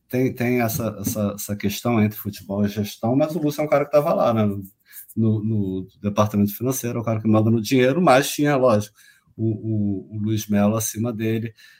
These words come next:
É, o Melo, que, que eu sempre ouvi isso já desde a da época de clube associativo, antes da chegada da saf, que, que é um cara assim, que, que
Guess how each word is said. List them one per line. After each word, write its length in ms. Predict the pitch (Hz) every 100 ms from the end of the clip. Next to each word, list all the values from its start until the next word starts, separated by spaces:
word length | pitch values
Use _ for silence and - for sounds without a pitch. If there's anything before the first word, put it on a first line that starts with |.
| _ _ _ -
É, 220 | 107 107 107
o 120 | 113
Melo, 280 | 131 156 165
que, 220 | 160 151
que 120 | -
eu 60 | 143
sempre 280 | 170 170
ouvi 240 | 170 131 147
isso 200 | 160 135
já 180 | 135 139
desde 500 | 120 139 185 175 147
a 120 | 135
da 160 | 127
época 240 | 123 127 117
de 100 | 104
clube 240 | 127 113
associativo, 720 | 113 127 113 104 - 123 107
antes 180 | 147 165
da 100 | 131
chegada 320 | - 110 120
da 100 | 110
saf, 320 | 113 123 123 -
que, 140 | 135
que 220 | 131 -
é 40 | 127
um 120 | 139
cara 260 | 135 120 117
assim, 260 | 110 104 - - - - - _
que, 260 | 110 110 110
que 440 | - 107 95 73